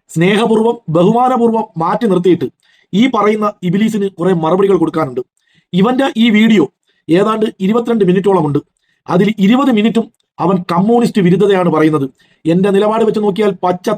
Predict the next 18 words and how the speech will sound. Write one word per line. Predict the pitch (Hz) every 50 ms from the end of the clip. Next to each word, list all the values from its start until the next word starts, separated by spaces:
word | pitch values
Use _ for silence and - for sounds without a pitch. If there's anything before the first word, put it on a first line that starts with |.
| -
തന്തയില്ലായ്മയാണ് | 185 185 208 214 233 226 220 214 208 196 196 180 175 175 190 196 - _ _ _ _ -
ഈ | 185 190 185
ഇബിലീസ് | 170 185 196 196 175 202 - - _ _ _ -
പറയുന്നത്. | 160 165 170 165 160 156 135 135 - _ _ _ _ - 190
ഞാൻ | 214 220 - 233
കൂടുതൽ | 254 277 294 277 254 214
സംസാരിച്ച് | 220 208 233 226 226 226 226 226 226 -
നിങ്ങളെ | 185 185 - 190 175
മുഷിപ്പിക്കുന്നില്ല. | 175 175 190 196 165 165 147 135 135 131 _ _ _ _ _ _ - -
അവന്റെ | 180 202 233 226 240
ആ | 233 226
ഇരുപത് | 214 226 240 247 247 226
മിനിറ്റുള്ള | 220 226 220 214 214 185
വീഡിയോ | 185 190 196 208 208 208 - 180
ഞാൻ | 190 185 180 -
പാർട്ട് | 175 185 208 208 226 220 214
പാർട്ടായിട്ട് | 175 180 180 180 190 190 185 180 196 196 - - 170
ഇതിൽ | 170 180